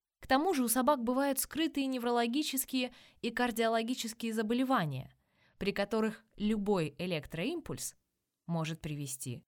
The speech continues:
к мгновенной смерти. Предсказать это заранее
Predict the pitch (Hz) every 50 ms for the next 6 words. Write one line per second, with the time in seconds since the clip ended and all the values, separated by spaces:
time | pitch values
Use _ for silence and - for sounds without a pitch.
0 | _ _ _ _ _ _ _ _ _ - - 180 180 170 190 190 180 160 147 131
1 | 127 131 147 175 208 - - 277 277 269 269 - - - - - _ _ _ _
2 | _ _ _ _ _ _ _ _ _ _ _ _ _ _ _ _ _ _ - 214
3 | 240 226 - - 214 214 190 220 226 220 202 175 - 175 165 165 151 156 175 233
4 | 262 233 175 135 110 - -